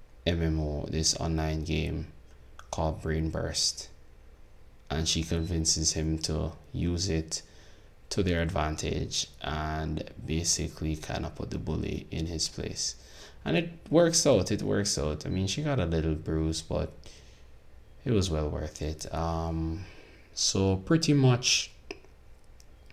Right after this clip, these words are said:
this brain burst program, it allows the user to basically accelerate the brain waves to the point where life just seems to be at a standstill,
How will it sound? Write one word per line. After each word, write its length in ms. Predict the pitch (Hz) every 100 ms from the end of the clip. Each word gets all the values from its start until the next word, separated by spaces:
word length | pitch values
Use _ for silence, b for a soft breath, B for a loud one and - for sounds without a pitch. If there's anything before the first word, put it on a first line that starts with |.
| - -
this 520 | 95 - - - B B B B B B - - - -
brain 400 | 107 135 131 -
burst 480 | 95 101 101 -
program, 480 | - 95 110 98 85
it 140 | 82 82
allows 600 | 87 92 95 90 90 -
the 120 | 90
user 380 | 87 90 85 82
to 180 | 85 82
basically 540 | 85 80 82 85 80 85
accelerate 640 | 82 - 90 85 82 80
the 80 | 85
brain 500 | 80 82 80 78 80
waves 520 | 80 78 78 78 - - b b b b b -
to 120 | 90
the 120 | 82
point 400 | - 82 80 78
where 420 | 85 80 82 80 - - -
life 600 | - - 156 - - - -
just 220 | 82 -
seems 280 | 80 82 -
to 60 |
be 120 | - 76
at 140 | -
a 60 | -
standstill, 800 | - - - - - - -